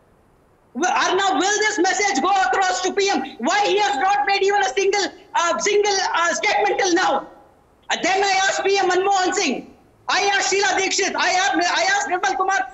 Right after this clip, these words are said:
when I was on your show. Why P M Modi, whom I respect? Absolutely.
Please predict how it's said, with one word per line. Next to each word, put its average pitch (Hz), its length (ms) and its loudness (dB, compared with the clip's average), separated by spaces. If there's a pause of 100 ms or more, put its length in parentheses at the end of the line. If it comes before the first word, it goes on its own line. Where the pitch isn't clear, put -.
when 359 180 0
I 381 100 2
was 381 180 2
on 370 140 2
your 359 140 0
show. 359 400 -2 (1000)
Why 392 480 0
P 415 180 0
M 330 100 0
Modi, 403 540 2
whom 415 280 2
I 349 180 0
respect? 285 640 -2 (1000)
Absolutely. 415 1040 -2